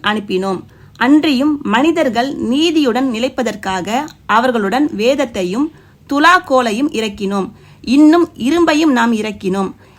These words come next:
அதில் கடினமான சக்தியும் மனிதர்களுக்கு பல பயன்களும் இருக்கின்றன என்று இறைவன் கூறுகிறான். கொஞ்சம் யோசிச்சு பாருங்களேன்.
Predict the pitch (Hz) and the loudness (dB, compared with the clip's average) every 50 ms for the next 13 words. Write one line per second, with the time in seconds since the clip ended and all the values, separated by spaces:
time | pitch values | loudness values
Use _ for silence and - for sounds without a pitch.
0 | - - - 226 240 214 220 262 320 330 320 - - 254 240 240 285 277 269 262 | -14 -2 0 0 2 2 0 -2 -4 -4 -6 -6 -4 -2 0 0 2 0 2 2
1 | 254 247 240 226 214 202 240 233 233 - - 311 294 302 320 277 226 - - - | 2 2 2 0 -2 -4 -6 -6 -6 -4 -2 0 0 2 2 0 -2 -4 -10 -16
2 | - - 196 220 247 294 302 311 285 254 240 226 226 247 277 269 - 208 202 208 | -12 -6 -4 -2 0 0 0 0 0 0 -2 -4 -4 -6 -10 -6 -4 -4 -4 -4
3 | 202 - 226 240 269 277 247 240 254 277 277 - 208 208 233 226 - 196 180 185 | -4 -4 -4 -2 -2 0 0 0 0 -2 -2 -4 -6 -8 -8 -8 -8 -8 -6 -6
4 | 180 180 190 185 180 - - - _ _ _ _ 226 233 240 247 240 254 311 320 | -4 -4 -4 -6 -6 -8 -14 -20 _ _ _ _ -2 0 2 2 0 0 -2 -2
5 | 269 233 240 254 254 240 233 254 262 262 - - 262 254 240 214 190 185 185 180 | -2 0 0 0 -2 -2 -2 -4 -4 -6 -6 -4 -4 -2 -2 -2 -4 -6 -6 -8
6 | 165 156 151 - - _ _ _ _ _ _ _ _ - _ _ _ _ _ _ | -12 -14 -16 -18 -20 _ _ _ _ _ _ _ _ -20 _ _ _ _ _ _
7 | _ _ _ _ _ _ - _ _ _ _ _ _ _ _ _ _ _ _ _ | _ _ _ _ _ _ -20 _ _ _ _ _ _ _ _ _ _ _ _ _
8 | _ _ _ _ _ _ _ _ _ _ _ _ _ _ _ _ - - - - | _ _ _ _ _ _ _ _ _ _ _ _ _ _ _ _ -20 -14 -4 0
9 | 285 277 269 285 269 262 262 277 320 349 330 - 311 247 - 208 202 196 190 185 | 0 2 2 2 2 2 2 2 2 0 0 -2 -4 -2 0 0 0 0 -2 -4
10 | 180 175 185 190 185 175 165 | -4 -4 -6 -6 -8 -10 -12